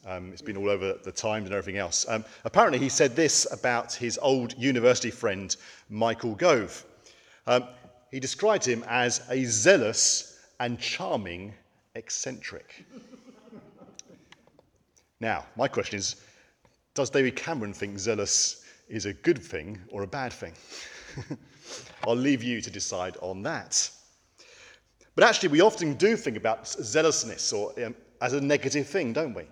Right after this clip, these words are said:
Um, as British people, it's often said that we, we don't like to get too enthusiastic. We don't like to get overboard on things. Maybe Dee, as an American background, can,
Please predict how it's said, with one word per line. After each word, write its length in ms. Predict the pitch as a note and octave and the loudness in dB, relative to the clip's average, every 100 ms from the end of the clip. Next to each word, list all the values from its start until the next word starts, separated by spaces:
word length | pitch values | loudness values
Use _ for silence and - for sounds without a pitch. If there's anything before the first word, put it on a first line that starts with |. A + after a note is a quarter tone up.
| _ _ _ _ _ _ - | _ _ _ _ _ _ -2
Um, 320 | A2+ A2+ A2 - - | 0 0 -4 -16 0
as 300 | C3 C3+ - - | 2 2 -2 -2
British 320 | D3+ D3 - | 0 0 0
people, 280 | E3+ E3+ A2 | 0 0 0
it's 100 | F#2+ | 0
often 260 | B2 A2+ | 0 -2
said 260 | G#2 B2+ G#2 | -2 -2 -2
that 80 | G2 | -6
we, 200 | G2+ G#2+ | -8 -8
we 140 | G#2 | -4
don't 200 | G2+ A#2+ | -2 0
like 240 | A2+ A2+ - | 0 -2 -2
to 60 | - | -8
get 140 | G#2+ - _ | -10 -10 _
too 260 | - - B2+ | -8 -4 -4
enthusiastic. 1000 | F#2 E2+ - E2+ F2 E2 - - - - _ _ _ _ _ _ _ - | -6 -10 -12 -12 -10 -10 -10 -12 -20 -20 _ _ _ _ _ _ _ -18
We 60 | - | -10
don't 240 | D3 A#2 A2+ | -8 -8 -2
like 220 | A#2 F2 | -2 -2
to 80 | F2 | -6
get 160 | G#2 | -6
overboard 460 | A2+ G2+ F#2 F2+ E2+ | -6 -6 -6 -8 -10
on 80 | E2+ | -12
things. 260 | D#2+ D2 | -16 -18
Maybe 220 | F#2 D#2+ D#2+ _ E3 | -16 -18 -20 _ -16
Dee, 240 | F2+ E2 | -10 -10
as 100 | D#2+ | -10
an 100 | D#2+ | -14
American 340 | D#2+ E2 D#2 E2+ | -14 -14 -14 -12
background, 480 | E2 - E2+ D#2+ D#2 | -12 -12 -14 -16 -18
can, 180 | D#2 | -20